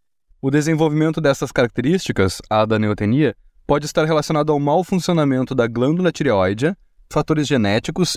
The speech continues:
exposição excessiva ao frio, ausência de luz ou falta de iodo. A neotenia também é encontrada no ser humano, tá ligada à falta de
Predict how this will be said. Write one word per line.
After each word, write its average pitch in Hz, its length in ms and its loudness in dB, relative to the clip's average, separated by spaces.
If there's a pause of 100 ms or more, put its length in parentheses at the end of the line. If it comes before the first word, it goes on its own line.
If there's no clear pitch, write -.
exposição 156 680 0
excessiva 208 460 0
ao 247 100 2
frio, 127 400 0 (260)
ausência 143 600 0
de 165 100 0
luz 151 400 -2 (100)
ou 170 200 2
falta 151 360 0
de 151 180 -6
iodo. 151 360 0 (300)
A 113 100 -2
neotenia 151 500 0
também 151 280 0
é - 20 -2
encontrada 131 600 -2
no 127 220 2
ser 143 200 -2
humano, 147 360 2
tá 156 140 0
ligada 135 460 0
à 127 40 0
falta 151 400 -2
de 139 220 -4